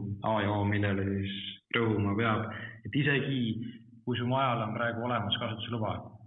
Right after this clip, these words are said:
ja sa pole, ma ei tea, viisteist aastat, kakskümmend aastat, et sa oled, elad juba vanemas majas, et sa pole lasknud, oled vahepeal näiteks elektrisüsteemi ümber ehitanud, keegi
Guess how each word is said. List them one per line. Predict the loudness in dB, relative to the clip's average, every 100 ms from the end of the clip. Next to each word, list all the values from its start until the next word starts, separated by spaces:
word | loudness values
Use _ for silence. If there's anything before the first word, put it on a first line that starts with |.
| -18
ja | -4 0 0
sa | 0
pole, | 0 2 4
ma | 4 4 2 -2 -6 -10 -14 -12
ei | -6
tea, | -4 -6
viisteist | -2 0 0 -2 0
aastat, | 0 0 -4 -8 -6
kakskümmend | -2 0 0 0
aastat, | 0 -2 -6
et | -6
sa | -2
oled, | 0 2 2
elad | 2 2 2
juba | 0
vanemas | 2 2 2 0
majas, | 0 -2 -4 -10 -18 -20 -20 _ _ -20
et | -10
sa | -4
pole | 0 0
lasknud, | 2 0 -2 -4 -4
oled | -4 -2 0 0 0
vahepeal | -2 0 -2 -4
näiteks | -4 -6 -10 -6
elektrisüsteemi | -4 -4 -4 -6 -4 -2 -2 0
ümber | 0 0
ehitanud, | -2 -2 -4 -4 -6 -10 -20 _
keegi | -2 0 0 0 2 2 2 0